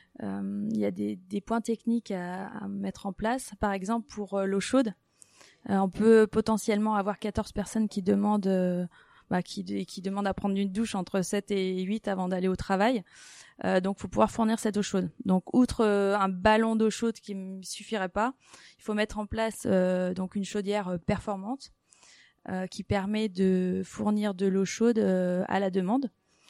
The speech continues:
Et aussi, euh, bon, étant donné que la chaudière est au sous-sol, euh, les chambres qui sont les plus éloignées, si on tire de l'eau chaude, ça, on peut peut-être attendre deux minutes. Donc, euh, c'est pas le but. En plus, ça gaspille de l'eau. Donc là, j'ai mis un, une technique qu'utilisent les hôtels,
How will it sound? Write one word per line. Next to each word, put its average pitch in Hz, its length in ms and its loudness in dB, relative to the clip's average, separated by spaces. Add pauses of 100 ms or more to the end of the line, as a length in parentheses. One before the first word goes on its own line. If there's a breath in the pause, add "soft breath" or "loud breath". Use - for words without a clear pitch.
(400 soft breath)
Et 202 220 2
aussi, 214 440 0
euh, 185 80 2
bon, 175 300 -6
étant 202 320 -4
donné 214 300 -2
que - 100 -18
la 185 140 -6
chaudière 196 420 -4
est 180 80 -2
au 180 120 -4
sous-sol, 233 600 2
euh, 180 200 2
les 190 100 -2
chambres 202 220 -6
qui - 80 -16
sont 208 120 -6
les 185 120 -4
plus 190 240 -6
éloignées, 190 420 -2
si - 160 -8
on 196 100 0
tire 202 200 -6
de 190 100 -6
l'eau 190 160 -2
chaude, 226 240 -6
ça, 233 100 -8
on 190 60 -8
peut 180 120 -12
peut-être 196 220 -10
attendre 202 280 -8
deux 196 140 -2
minutes. 220 420 -2
Donc, 185 240 -12
euh, 190 100 -8
c'est - 180 -16
pas 185 120 -10
le 185 60 -10
but. 247 280 -2 (240 loud breath)
En 185 120 -2
plus, 208 140 -2
ça 190 140 0
gaspille 180 340 -2
de 180 120 2
l'eau. 233 220 2 (580 loud breath)
Donc 202 180 -6
là, 220 160 2
j'ai 202 140 -2
mis 190 160 -4
un, 180 320 -2 (560)
une 196 100 -2
technique 214 360 2
qu'utilisent 190 440 -6
les 185 160 0
hôtels, 214 380 4